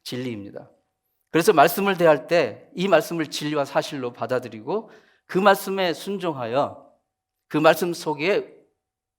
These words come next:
우리의 삶을 맡길 때 우리는 진정으로 살아있는, 승리하는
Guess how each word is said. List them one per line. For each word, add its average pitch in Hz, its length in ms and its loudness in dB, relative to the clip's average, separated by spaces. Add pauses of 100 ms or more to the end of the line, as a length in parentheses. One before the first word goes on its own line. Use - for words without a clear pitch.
(100)
우리의 156 220 2
삶을 175 360 -4
맡길 - 460 -6
때 104 280 -8 (400)
우리는 127 440 -6
진정으로 143 880 -4 (220)
살아있는, 165 640 2
승리하는 175 800 -6